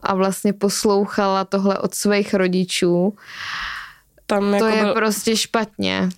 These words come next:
Speaker 2: tam byl jako velký problém i u nás v tom, že vlastně na, v tom Benešově, když jsme ještě bydleli u toho otčíma, tak tam mě celý na tom prvním stupni mě šikanovali vlastně a já vždycky, když jsem šla za mojí mámou, říkám, "Hele, mami, ale oni mě fakt asi jako šikanujou," prostě tak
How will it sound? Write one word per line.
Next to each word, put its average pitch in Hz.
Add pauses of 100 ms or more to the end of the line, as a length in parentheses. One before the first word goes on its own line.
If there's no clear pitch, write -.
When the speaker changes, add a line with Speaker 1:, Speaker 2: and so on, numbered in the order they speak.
(160)
Speaker 2:
tam 208
byl 202
jako 196
velký 196
problém 196
i 202
u -
nás 190
v -
tom, 190
že 190
vlastně 190
na, 196
v -
tom 196
Benešově, 190
když 202
jsme 196
ještě 190
bydleli 190
u 196
toho 190
otčíma, 196
tak 196
tam 190
mě 190
celý 190
na 190
tom 190
prvním 190
stupni 196
mě 196
šikanovali 180
vlastně 190
a 214
já 190
vždycky, 185
když 190
jsem 190
šla 190
za 190
mojí 196
mámou, 190
říkám, 196
"Hele, 196
mami, 208
ale 202
oni 196
mě 208
fakt 196
asi -
jako 202
šikanujou," 175
prostě 190
tak 185